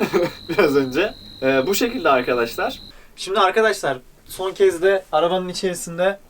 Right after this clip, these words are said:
malzeme kalitesinden bahsetmek istiyorum. Şimdi burada dediğim gibi büyük panel şeklinde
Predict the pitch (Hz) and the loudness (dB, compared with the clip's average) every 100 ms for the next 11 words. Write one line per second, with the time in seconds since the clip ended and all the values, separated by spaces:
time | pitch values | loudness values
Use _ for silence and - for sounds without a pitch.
0 | 135 143 160 165 180 190 160 165 170 180 | -2 2 4 2 -2 0 -2 -2 -2 2
1 | 190 147 113 117 120 110 - - 120 107 | 4 4 2 -2 -10 -14 -14 -14 -10 -6
2 | 170 208 - - - - 165 156 220 208 | -8 -8 -20 -20 -20 -18 -12 -4 0 2
3 | 214 254 - - - - - 156 170 175 | 2 0 -6 -20 -20 -20 -8 -4 -4 -4
4 | 127 143 196 - - 156 175 - - _ | -6 -4 -6 -8 -12 -10 -8 -10 -16 _
5 | _ - 151 165 165 143 131 135 156 | _ -6 -2 -2 -4 -8 -10 -8 -6